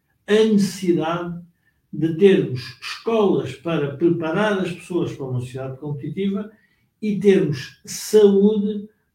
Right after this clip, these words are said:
para quê? Para que o bem-estar das pessoas relativamente ao seu,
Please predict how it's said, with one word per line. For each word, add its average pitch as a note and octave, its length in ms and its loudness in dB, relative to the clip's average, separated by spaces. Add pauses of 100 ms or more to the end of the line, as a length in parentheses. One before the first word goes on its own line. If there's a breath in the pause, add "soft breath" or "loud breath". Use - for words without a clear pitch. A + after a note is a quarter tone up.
para F#3 280 0
quê? A3+ 320 -6
Para G#3+ 280 -4
que G#3+ 380 -10
o E3+ 120 -6
bem-estar F3 520 -2
das D#3 180 -6
pessoas F#3 760 -4
relativamente E3+ 920 -2
ao B2 100 -10
seu, B2+ 460 -6